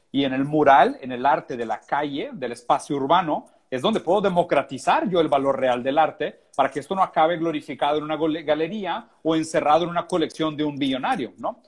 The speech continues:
Y, y creo que tuvo su momento histórico, hizo su acto subversivo en su momento histórico, pero invariablemente fue absorbido,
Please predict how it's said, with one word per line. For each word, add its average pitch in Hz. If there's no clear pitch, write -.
Y, 170
y 175
creo 254
que 214
tuvo 247
su 233
momento 160
histórico, 170
hizo 220
su 170
acto 180
subversivo 160
en 160
su 156
momento 139
histórico, 185
pero 190
invariablemente 202
fue 214
absorbido, 185